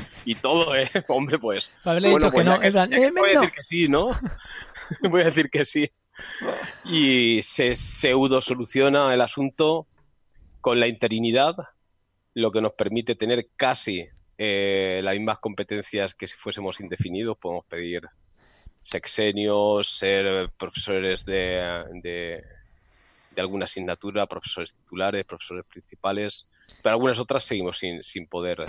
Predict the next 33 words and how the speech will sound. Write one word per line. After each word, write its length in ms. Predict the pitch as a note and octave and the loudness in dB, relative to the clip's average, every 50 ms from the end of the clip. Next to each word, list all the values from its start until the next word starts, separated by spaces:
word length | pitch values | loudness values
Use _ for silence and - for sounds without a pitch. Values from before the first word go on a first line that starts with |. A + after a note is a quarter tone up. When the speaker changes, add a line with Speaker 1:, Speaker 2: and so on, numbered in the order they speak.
| - - - | -12 -12 -10
Speaker 2:
Sí, 160 | - - - | -10 -10 -10
Speaker 1:
acceder. 300 | - - - E2 E2+ - | -8 -6 -6 -4 -2 0
Speaker 2:
eso 180 | D#3+ - F#3+ | 2 2 2
te 80 | D#3+ G3+ | 4 4
iba 80 | G#3+ D#3+ | 4 4
a 20 | |
decir, 120 | A#2 E3 F3+ | 4 2 2
porque 180 | F3+ D3+ C#3+ | 2 2 0
la 100 | C#3 C#3 | 0 -2
gente 280 | C3 - D3 D#3 D#3 E3+ | 0 0 0 2 2 2
que 80 | E3 E3+ | 4 4
no 80 | F3+ | 4
lo 80 | F3 D3+ | 4 4
sepa, 260 | - - F#3 E3+ F3 | 4 2 2 2 2
en 60 | D#3 | 2
investigación, 640 | D#3 D3+ C#3+ - C#3+ C#3+ C#3 B2 D3+ E3 F3 F#3 - - | 2 0 0 0 0 0 2 4 4 4 4 2 0 -4
el 480 | D3+ C3+ C#3 C#3 C#3 C3+ C3+ C3 C3 - _ | -6 -4 -4 -4 -4 -4 -6 -8 -10 -6 _
tener 300 | - D3 C3+ C#3+ D#3 D#3 | -2 0 2 2 0 0
plaza 380 | - - E3+ E3+ D#3 - F3 - | 2 2 4 4 4 2 2 2
fija 240 | - F3+ D#3+ - | 2 0 0 0
en 60 | E3 D#3+ | 0 0
una 140 | D#3+ D#3+ | 0 0
universidad 720 | D#3 D#3 D#3 D3+ D3+ D3+ D3 - D3+ D3 D3+ D#3+ F3 F#3+ - - - - _ _ _ _ _ - - | 0 2 2 2 2 0 0 0 0 2 2 2 2 0 -4 -10 -20 -20 _ _ _ _ _ -6 2
es 120 | - E3 E3+ | 4 6 8
muy 280 | F3 E3+ E3+ E3+ E3+ F3 | 8 10 8 8 8 8
importante 460 | F3 D#3+ F3+ F3 - F3+ F3+ E3+ F#3+ | 6 6 4 4 4 2 4 4 6
a 40 | E3+ | 6
la 60 | D#3 | 6
hora 80 | D#3+ | 6
de, 60 | E3 D#3+ | 4 4
por 100 | D3+ D#3+ | 2 0
ejemplo, 240 | D3 - E3+ F#3+ G3 | 2 4 4 4 4
pedir 300 | E3+ D#3+ E3 F3 G3+ | 4 4 2 0 0